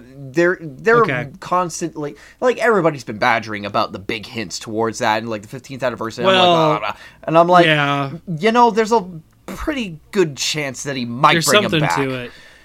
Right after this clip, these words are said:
Speaker 1: Um,
Speaker 2: Yeah.
Speaker 1: I mean, like, he is kind of the f-, I wouldn't, I don't know if I can say that Fatalis is a fan favorite. I mean,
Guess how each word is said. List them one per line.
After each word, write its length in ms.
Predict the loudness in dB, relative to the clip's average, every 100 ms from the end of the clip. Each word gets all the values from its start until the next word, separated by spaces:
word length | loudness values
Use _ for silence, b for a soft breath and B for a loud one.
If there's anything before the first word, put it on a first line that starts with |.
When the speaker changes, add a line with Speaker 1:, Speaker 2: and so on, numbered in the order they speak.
| B -2
Speaker 1:
Um, 320 | 0 0 -4 b b b b
Speaker 2:
Yeah. 140 | -4 -2
Speaker 1:
I 0 |
mean, 260 | 0 0 2
like, 220 | 0 -2
he 420 | -12 -6 0 2
is 380 | 0 -2 -8 -10 b b b -8
kind 320 | 0 0 0
of 120 | -2
the 80 | -4
f-, 160 | -6 _ -20 -20 -20 -20 -4
I 120 | -2
wouldn't, 300 | -2 -4 -6 -6
I 80 |
don't 240 | -4 -2 -2
know 100 | -2
if 80 | -2
I 80 |
can 140 | -4 -6
say 220 | -4 -4
that 140 | -4
Fatalis 440 | -6 -6 -4 -6 -6
is 80 | -12
a 40 |
fan 220 | -10 -8
favorite. 320 | -6 -6 -4
I 60 | -4
mean, 180 | -6